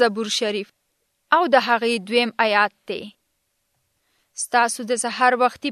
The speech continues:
پاڅېدل او ناوخته آرام کول او د محنت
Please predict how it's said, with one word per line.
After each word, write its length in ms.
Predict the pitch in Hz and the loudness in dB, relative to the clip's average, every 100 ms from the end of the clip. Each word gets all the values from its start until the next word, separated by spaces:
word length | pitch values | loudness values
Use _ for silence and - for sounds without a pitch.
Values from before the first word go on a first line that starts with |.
| 254 | 4
پاڅېدل 600 | 262 262 269 254 262 269 247 _ _ _ - | 4 4 -2 0 2 2 -4 _ _ _ -4
او 120 | 247 233 | -2 0
ناوخته 520 | 247 247 285 302 - 254 247 | 2 6 6 4 2 2 4
آرام 300 | 240 262 302 - | 4 4 2 0
کول 280 | 233 214 202 196 _ _ _ - | 0 0 -4 -8 _ _ _ -2
او 60 | 254 233 | 0 0
د 20 | 247 | -2
محنت 380 | 254 214 294 | -2 -2 0